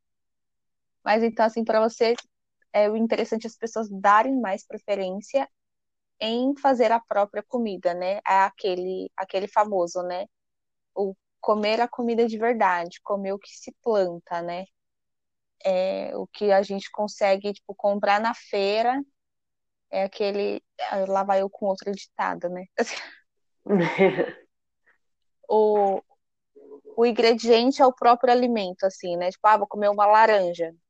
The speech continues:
Speaker 1: Não tem mais nenhum ingrediente na laranja, né? Só a laranja. Então, assim, algumas coisas também não vão ser radicais, né?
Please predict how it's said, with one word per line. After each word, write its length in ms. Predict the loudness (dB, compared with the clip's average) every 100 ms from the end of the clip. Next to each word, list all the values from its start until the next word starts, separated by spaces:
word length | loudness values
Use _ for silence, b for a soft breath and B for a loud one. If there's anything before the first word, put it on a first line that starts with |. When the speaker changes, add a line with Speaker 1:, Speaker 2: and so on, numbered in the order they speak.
| _
Speaker 1:
Não 180 | -2 0
tem 200 | 2 2
mais 220 | 2 -2 -4
nenhum 260 | -2 0
ingrediente 600 | 0 0 -2 -2 -6 -6 -8
na 80 | -4
laranja, 520 | -2 -2 -6 -10 -6
né? 260 | -4 -6 -8
Só 260 | -4 4 6
a 100 | 6
laranja. 500 | 4 2 -2 -12 -20 _ _ b b _ _ _ _ _ _ _ _ _ _ b b
Então, 220 | -4 2
assim, 260 | 2 2 0
algumas 380 | 0 0 -2 -2
coisas 300 | 0 -2 -2
também 800 | -6 -4 -4 -6 -6 -6 -6 -10 _ _ _ _ -4
não 160 | 0
vão 180 | 0 0
ser 180 | 0 -2
radicais, 800 | 2 2 2 -2 0 0 0 -6
né? 280 | -8 -6